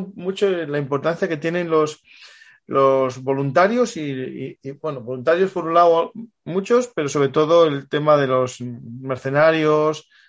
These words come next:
las con-, las empresas estas de seguridad, es decir,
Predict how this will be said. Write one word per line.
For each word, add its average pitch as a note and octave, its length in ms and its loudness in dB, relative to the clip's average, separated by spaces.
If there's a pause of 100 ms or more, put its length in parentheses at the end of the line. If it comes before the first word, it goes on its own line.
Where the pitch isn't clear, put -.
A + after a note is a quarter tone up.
(120)
las - 140 -20
con-, C3+ 340 -10
las C3 200 -10
empresas C3+ 380 -6
estas C3+ 320 -6
de A#2+ 260 -10
seguridad, C#3+ 640 -4
es C3+ 180 -16
decir, B2+ 180 -14